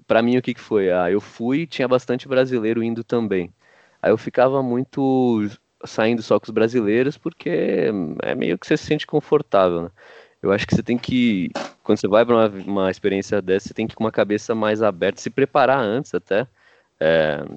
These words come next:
psicologicamente, pra você tentar se conectar mais com gente nova, né? Então, isso aí vai,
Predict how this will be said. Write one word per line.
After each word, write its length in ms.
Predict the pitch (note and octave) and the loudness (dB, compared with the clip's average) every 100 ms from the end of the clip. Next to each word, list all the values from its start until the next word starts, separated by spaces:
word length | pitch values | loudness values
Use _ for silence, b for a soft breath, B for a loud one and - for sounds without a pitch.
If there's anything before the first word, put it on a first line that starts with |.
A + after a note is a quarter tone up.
| - - | -18 -16
psicologicamente, 1000 | - F#2 F#2+ F#2+ F2+ - F#2+ F2+ G2 - | -12 -2 2 2 0 -2 -2 -2 -4 -2
pra 120 | B2 | -2
você 520 | A#2+ A#2+ - A#2 A#2 - | -2 -6 -2 0 0 -2
tentar 400 | A2+ A2 A2 C3 | -6 0 2 2
se 180 | - C3+ | -4 -6
conectar 540 | B2 A#2+ A#2+ - A2 | -2 -2 -4 -2 -2
mais 220 | G#2+ A2+ | 0 -4
com 140 | - B2 | -4 -4
gente 260 | B2+ B2 - | -4 -6 -2
nova, 300 | F#2+ E2+ E2 | -2 -2 -6
né? 140 | E2+ - _ _ | -10 -16 _ _
Então, 480 | E2+ E2+ F#2+ F2 D#2+ - | -8 -6 -4 -6 -8 -10
isso 200 | F2+ E2+ | -4 0
aí 120 | F#2 | 2
vai, 280 | G2+ G#2+ | 2 2